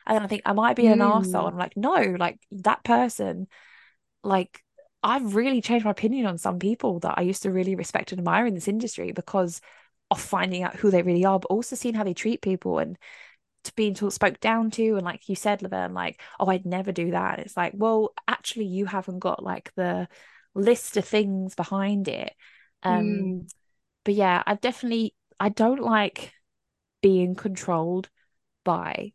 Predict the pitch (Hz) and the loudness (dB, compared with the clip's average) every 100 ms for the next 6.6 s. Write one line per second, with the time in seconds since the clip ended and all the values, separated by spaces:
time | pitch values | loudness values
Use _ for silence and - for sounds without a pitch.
0 | _ - - 170 165 160 107 - - - | _ -18 -6 -6 -6 -4 -4 -4 -8 -12
1 | - _ _ _ - 175 165 - 180 - | -12 _ _ _ -4 -4 -4 -6 -8 -8
2 | 185 180 - 185 175 170 165 170 _ _ | -8 -8 -6 -4 -2 -4 -6 -10 _ _
3 | _ _ _ _ _ - 180 175 - 185 | _ _ _ _ _ -8 -4 -2 -2 -4
4 | 175 175 - - - - - - - 190 | -2 -4 -4 -6 -8 -8 -10 -12 -8 -6
5 | 185 - 175 - 180 175 - - 165 165 | -6 -6 -12 -6 -4 -4 -4 -4 -2 -2
6 | 170 170 180 170 165 | -2 -2 0 2 0